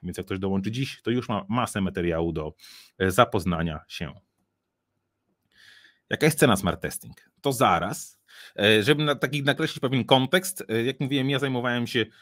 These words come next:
bardzo dużo testami za swojej, za, za, za, za swoich czasów programistycznych i jak prowadziłem trzy lata temu ostatnie swoje szkolenie z tego tematu, to brałem sześć, siedemset plus wat za dzień szkolenia w firmie, a te szkolenia były zawsze trzydniowe u mnie.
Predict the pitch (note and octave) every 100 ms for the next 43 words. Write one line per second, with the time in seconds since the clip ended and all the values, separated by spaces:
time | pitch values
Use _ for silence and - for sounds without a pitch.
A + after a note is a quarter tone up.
0 | _ - C3 C3 C#3 B2 A2 B2 - A#2
1 | A#2 D3+ - A2 A#2 - A#2+ B2 B2 B2
2 | A#2 B2 A#2 A#2+ B2 - C3+ B2+ C#3+ -
3 | - - C3 C3+ C#3 C#3 C#3+ - F#3+ F#3+
4 | - - _ _ C3 C3 C3 C3+ A#2+ -
5 | B2 B2+ C3+ B2+ - D#3 D3+ C#3 C#3+ G2+
6 | F#2+ G2+ G#2 F#2+ G#2+ G2 G2 A2 G#2 -
7 | G#2+ G2+ C#3+ D3 D3 C#3 C#3+ C3 B2 -
8 | A#2 - - G#2+ G2+ G#2 - C#3 G#2+ G2+
9 | F#2+ _ _ _ - A2 A2+ B2 C#3 F#3+
10 | G3 - G#2+ A2 G#2 - C#3 D#3 G3+ G3
11 | - - - D3 - A#2+ A#2 A2+ G2+ G2+
12 | G2+ F#2 G#2 - - B2+ A#2+ G2+ F2 D#2+
13 | D#2 C#2+